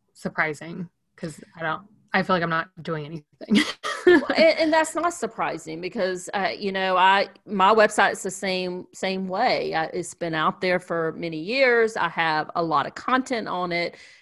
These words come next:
Speaker 2: and it takes a while to build
Speaker 1: Yeah.
Speaker 2: up that content and to build up that S E O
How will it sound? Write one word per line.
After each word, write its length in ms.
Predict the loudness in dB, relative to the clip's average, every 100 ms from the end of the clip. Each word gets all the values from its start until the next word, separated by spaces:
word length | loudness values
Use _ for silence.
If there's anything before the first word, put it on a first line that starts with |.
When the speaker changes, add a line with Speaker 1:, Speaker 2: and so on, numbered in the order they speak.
| _
Speaker 2:
and 300 | -2 0 2
it 160 | 0 0
takes 380 | -2 -2 -2 -6
a 40 |
while 480 | -4 -2 -2 -4 -6
to 120 | -6 0
build 320 | 2 4 4
Speaker 1:
Yeah. 80 | 2
Speaker 2:
up 100 | 0
that 160 | -6
content 640 | 0 2 0 0 0 0 -2
and 140 | -4
to 100 | -4
build 320 | 2 4 6
up 160 | 2 2
that 180 | 0 0
S 260 | -4 -6 -6
E 140 | -2
O 380 | 0 0 -2 -6